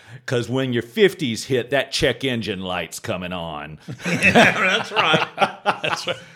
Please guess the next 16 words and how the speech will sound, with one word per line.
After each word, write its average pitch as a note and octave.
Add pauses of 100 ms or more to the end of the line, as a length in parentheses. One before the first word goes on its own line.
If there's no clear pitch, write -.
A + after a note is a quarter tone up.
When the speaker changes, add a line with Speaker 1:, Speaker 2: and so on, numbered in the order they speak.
(120)
Speaker 3:
That's C#3+
right. B2
Speaker 2:
Well, D#3
Speaker 3:
That's D#3+
right. D3+
Speaker 1:
Yep, D3+
and B2
Speaker 2:
it C3
Speaker 1:
that's, D3
Speaker 3:
Yeah, C#3+
Speaker 1:
that's D#3
Speaker 3:
that's F3
Speaker 1:
it. -
Speaker 3:
it. D#3+
That's D#3+
it. F3